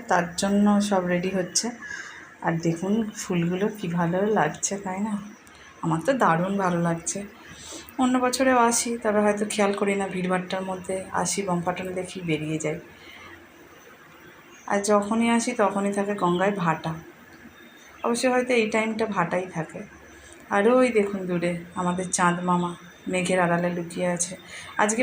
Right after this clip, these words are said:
বৃষ্টি হওয়ার কথা ছিল, সকালবেলা হয়েছে, আমরা যখন ভোট দিতে যাচ্ছিলাম তখনই হচ্ছিল। তারপর থেকে শুধু গর্জনই হয়েছে, বর্ষণ আর হয়নি। কি দারুণ দেখতে লাগছে দেখুন গঙ্গাটাকে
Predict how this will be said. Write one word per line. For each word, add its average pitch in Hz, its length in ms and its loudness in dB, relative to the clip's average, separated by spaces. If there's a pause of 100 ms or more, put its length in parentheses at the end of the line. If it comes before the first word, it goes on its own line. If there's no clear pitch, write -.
বৃষ্টি 233 280 0
হওয়ার 262 220 2
কথা 240 240 2
ছিল, 240 140 0 (180)
সকালবেলা 202 500 4
হয়েছে, 202 300 0 (500)
আমরা 202 220 4
যখন 208 240 4
ভোট 196 180 0
দিতে - 200 0
যাচ্ছিলাম 202 340 2 (120)
তখনই 208 340 2
হচ্ছিল। 202 280 -4 (180)
তারপর 208 340 0
থেকে 277 240 0
শুধু 269 140 -2 (120)
গর্জনই 190 480 4
হয়েছে, 170 220 0 (160)
বর্ষণ 160 440 0
আর 214 140 0
হয়নি। 156 320 0 (3000)
কি 247 100 8 (100)
দারুণ 208 240 8 (100)
দেখতে 208 280 4
লাগছে 214 220 6 (100)
দেখুন 208 220 4 (640)
গঙ্গাটাকে 208 500 6